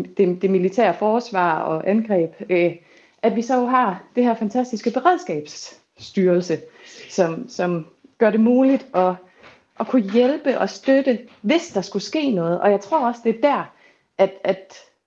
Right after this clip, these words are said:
at det bliver mest vigtigt for os. Altså, øh, at, at det er nok ikke så meget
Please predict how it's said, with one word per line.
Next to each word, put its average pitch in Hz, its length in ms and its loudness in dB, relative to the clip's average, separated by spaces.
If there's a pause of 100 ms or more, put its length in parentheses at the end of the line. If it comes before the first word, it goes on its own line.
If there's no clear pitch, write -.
at 190 140 -6
det 214 120 2
bliver 208 180 2
mest 269 380 2
vigtigt 214 340 -2
for - 240 -6
os. - 480 -6 (140)
Altså, 185 260 -2 (600)
øh, 185 500 0 (800)
at, 214 100 2 (100)
at 208 160 -2
det 226 80 4
er 226 40 4
nok 240 220 2
ikke 320 160 -4
så 262 120 -4
meget 226 340 2